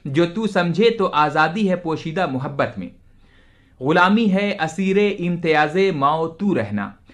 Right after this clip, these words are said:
शराबे रूह परवर है मोहब्बत नौवे इंसान की, सिखाया उसने मुझको मस्त बेजामो सुबू रहना।" इकबाल ने इंसान दोस्ती के अपने अफकार की तश्कील में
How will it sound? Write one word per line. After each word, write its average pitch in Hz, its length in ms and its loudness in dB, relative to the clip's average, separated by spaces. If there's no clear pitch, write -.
शराबे 165 520 4
रूह 170 220 0
परवर 156 460 0
है 185 280 -4
मोहब्बत 143 600 -2
नौवे 151 280 -4
इंसान 131 380 -2
की, 139 300 -8
सिखाया 185 600 0
उसने 190 420 0
मुझको 170 460 0
मस्त 160 460 -4
बेजामो 139 600 -2
सुबू 185 320 -2
रहना।" 98 380 -8
इकबाल 165 400 2
ने 202 120 4
इंसान 175 500 0
दोस्ती 151 340 -4
के 180 100 -4
अपने 156 240 -4
अफकार 160 440 0
की 190 140 -6
तश्कील 165 480 -2
में 127 240 -4